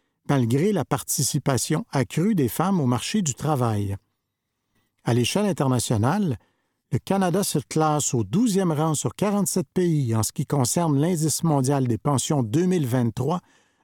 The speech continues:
du Mercer C F A Institute. En comparaison, l'écart moyen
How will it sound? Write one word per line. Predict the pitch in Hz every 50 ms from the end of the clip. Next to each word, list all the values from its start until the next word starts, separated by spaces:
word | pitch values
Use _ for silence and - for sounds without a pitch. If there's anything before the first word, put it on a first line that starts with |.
| _ -
du | 120 113
Mercer | 110 117 123 156 190 208 165 - - - 185 185 185 175
C | - - - 208 190 170 139
F | - - 143
A | 143 170 - - _ _ 180
Institute. | 180 - - - 165 147 - 143 117 98 90 - - - - _ _ _ _ _ _ _ _ _ _ _ _ _ -
En | 175 196 196
comparaison, | - 160 139 131 139 131 113 117 110 98 120 160 175 165 - _ _ _ _ _ _ _ _ _ _ _
l'écart | 135 127 131 - - 180 180 170 156 127 123
moyen | 131 147 160 156 147 147 160 180